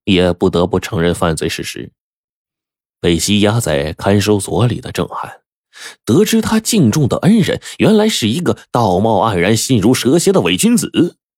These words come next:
伤心欲绝呀。一起由黑心商人导演的谋杀中的谋杀就此落幕了。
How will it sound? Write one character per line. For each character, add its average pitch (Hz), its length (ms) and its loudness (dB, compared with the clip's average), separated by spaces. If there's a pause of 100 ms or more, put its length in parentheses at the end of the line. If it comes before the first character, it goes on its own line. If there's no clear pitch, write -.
(360)
伤 92 520 -2
心 90 260 2
欲 82 180 -2
绝 - 220 -10
呀。 - 180 -16 (2250)
一 135 240 4
起 107 220 0
由 120 180 4
黑 143 300 2
心 135 200 2
商 151 280 0
人 104 180 2
导 107 280 2
演 82 220 0
的 82 140 0
谋 143 320 0
杀 190 260 0
中 92 200 0
的 82 100 -2
谋 76 180 -2
杀 85 360 -4
就 82 160 -6
此 80 120 -4
落 78 180 -2
幕 78 200 -2
了。 - 180 -10